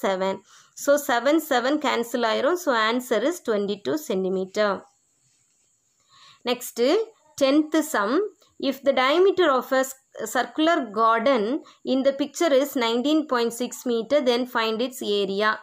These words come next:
Here also pi value twenty-two by seven. இந்த கார்டனோட ஏரியா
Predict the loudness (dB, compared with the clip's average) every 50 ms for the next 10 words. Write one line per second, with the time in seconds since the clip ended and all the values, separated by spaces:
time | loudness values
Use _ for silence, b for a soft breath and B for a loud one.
0 | -12 -12 -6 0 2 4 4 4 2 0 -2 0 0 0 0 0 -2 -2 -2 0
1 | 0 0 0 2 0 0 0 0 -2 -2 0 0 -2 -2 -4 -4 -4 -4 -4 -4
2 | -6 -8 -6 -6 -8 -6 -8 -10 -14 B B B B B B B B -2 0 2
3 | 2 4 2 2 4 2 2 2 4 2 2 2 2 2 2 2 2 2 0 0
4 | 2 2 2 2 2 2 2 2 2